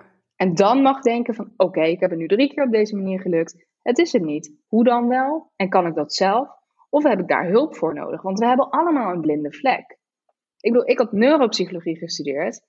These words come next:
In de praktijk, of in ieder geval, eh, in theorie, wist ik alles over het brein.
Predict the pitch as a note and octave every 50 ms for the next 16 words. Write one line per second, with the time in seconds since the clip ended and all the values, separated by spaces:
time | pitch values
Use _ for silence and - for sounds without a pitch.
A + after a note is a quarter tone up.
0 | _ _ _ _ _ _ _ _ _ A3 A3+ G#3+ G3 F3 E3+ - - F3 E3+ -
1 | - - - C#4 A#3+ D#3+ C#3+ D#3+ G#3+ B3 - - - - - G3+ F#3+ G3 F#3+ -
2 | - D#3 E3 G3 G#3 - - _ _ E3+ E3 - - G#3 F#3+ G#3+ A#3 A3 G3 G3
3 | G3+ A#3+ B3+ A#3 G#3+ A#3 A#3 A#3 - C4 - - C4 C#4 D4+ D4 C#4 - E3 E3+
4 | E3+ E3+ E3+ D#3+ - G3 A3 B3 A3 - - F3 E3+